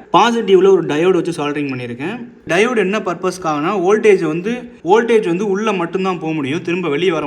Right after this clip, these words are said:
முடியாது. அந்த ஒரு ரீசனுக்காக நம்ம டயோடு யூஸ் பண்றோம். இந்த டயோட்ல இருந்து ரெண்டு ஒயர் எடுத்திருக்கேன். ஒரு ஒயரை டைரக்டா பேட்டரியில கொடுத்துட்டேன். இன்னொரு ஒயர் பாத்தீங்கன்னா அப்படியே நமக்கு வெளியே போகுது. இது வந்து இங்க நமக்கு சுவிட்ச்ல கனெக்ட் ஆகுது.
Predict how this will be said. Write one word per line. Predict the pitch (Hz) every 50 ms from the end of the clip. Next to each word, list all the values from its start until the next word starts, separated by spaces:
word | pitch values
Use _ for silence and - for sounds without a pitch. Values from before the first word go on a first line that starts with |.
| 143 143
முடியாது. | 135 127 123 120 117 139 175 220 226 - - - - 131
அந்த | 160 185 185 180
ஒரு | 175 170 170
ரீசனுக்காக | 190 180 180 170 156 151 156 165 160
நம்ம | 151 131 123
டயோடு | 131 143 156 147 139
யூஸ் | 131 127 - 127
பண்றோம். | 117 110 120 143 190 220 117 - _ _ 147
இந்த | 156 151 160
டயோட்ல | 170 202 226 233 226 208 190
இருந்து | 196 214 226 190 175
ரெண்டு | 190 202 208 196 180
ஒயர் | 190 196 196 180
எடுத்திருக்கேன். | 170 - 160 147 139 143 165 196 233 240 233 - - _ _ _ _ _ 143 156
ஒரு | 190 214 226 214
ஒயரை | 202 202 208 214 214 180 165
டைரக்டா | 165 180 185 180 - - 196 196 170 165
பேட்டரியில | 160 170 170 175 175 160 147
கொடுத்துட்டேன். | 151 147 - 165 143 151 190 247 262 240 - - _ _ _ _ _ 160 190
இன்னொரு | 214 233 240 247 233 214 190
ஒயர் | 196 202 196 190 185
பாத்தீங்கன்னா | 170 165 156 160 196 208
அப்படியே | 180 170 180 190
நமக்கு | 180 165 156 139 135
வெளியே | 147 180 208 208 175 151
போகுது. | 147 139 127 131 151 190 233 240 -
இது | 156 151 147 151
வந்து | 156 165 185
இங்க | 165 156 147
நமக்கு | 135 127 127 - -
சுவிட்ச்ல | 175 165 - 208 196 147
கனெக்ட் | 139 135 127 127 131
ஆகுது. | 123 117 117